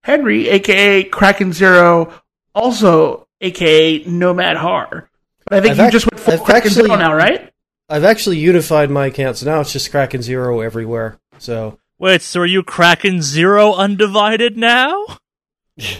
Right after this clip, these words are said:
Speaker 1: Uh,
Speaker 2: <laughs>
Speaker 1: how long till you're the, uh, the f-, the artist formerly known as Nomad Har?
Speaker 2: Yeah,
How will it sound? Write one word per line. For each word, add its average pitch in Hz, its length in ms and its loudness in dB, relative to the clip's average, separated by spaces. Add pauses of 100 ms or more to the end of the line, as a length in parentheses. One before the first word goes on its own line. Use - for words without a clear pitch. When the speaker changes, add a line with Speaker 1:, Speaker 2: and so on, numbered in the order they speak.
(420)
Speaker 1:
Uh, 233 840 4
Speaker 2:
<laughs> - 1400 -20
Speaker 1:
how - 320 -4
long 214 140 -6
till 214 160 0
you're 196 160 2
the, 185 320 -2
uh, 170 160 4
the 170 80 -4
f-, - 260 -12
the 190 200 -2
artist 190 320 2
formerly 190 280 2
known 180 280 2
as 165 100 -2
Nomad 175 280 2
Har? 170 380 0 (360)
Speaker 2:
Yeah, 135 220 -8